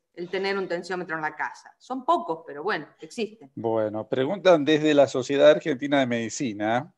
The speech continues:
Speaker 2: ¿cómo definirías el caso que vos presentaste? ¿Un evento vascular por covid o con covid?
Speaker 1: Mm, yo,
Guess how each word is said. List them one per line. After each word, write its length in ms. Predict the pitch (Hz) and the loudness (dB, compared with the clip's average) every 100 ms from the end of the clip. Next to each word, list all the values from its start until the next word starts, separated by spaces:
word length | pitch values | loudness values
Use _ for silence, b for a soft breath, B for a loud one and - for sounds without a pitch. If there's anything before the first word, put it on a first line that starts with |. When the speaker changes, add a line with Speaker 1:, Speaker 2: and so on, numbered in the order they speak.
| b b b b _ | b b b b _
Speaker 2:
¿cómo 240 | 185 202 | 0 4
definirías 640 | 190 156 151 147 160 190 139 | 4 4 0 0 2 0 0
el 100 | 127 | 2
caso 320 | 160 156 143 | 2 2 -2
que 120 | 127 | 0
vos 160 | 131 131 | 0 0
presentaste? 720 | 135 - 110 104 95 - 107 | -2 -4 -2 0 0 -2 -8
¿Un 120 | 131 | -2
evento 440 | 147 143 180 185 131 | -2 -2 -4 -2 0
vascular 420 | 110 - 127 139 | 0 0 0 2
por 200 | 135 120 | -2 -2
covid 400 | 117 117 170 233 - | -2 -2 -4 -6 -4
o 260 | 151 123 | -4 -2
con 260 | - 143 113 | 2 0 0
covid? 440 | 110 107 95 92 95 _ _ _ _ _ _ _ _ _ _ _ _ _ b b b b b - | -4 -4 -4 -8 -14 _ _ _ _ _ _ _ _ _ _ _ _ _ b b b b b -12
Speaker 1:
Mm, 300 | 220 240 247 | -4 -2 -2
yo, 360 | 220 220 302 | -4 -4 -2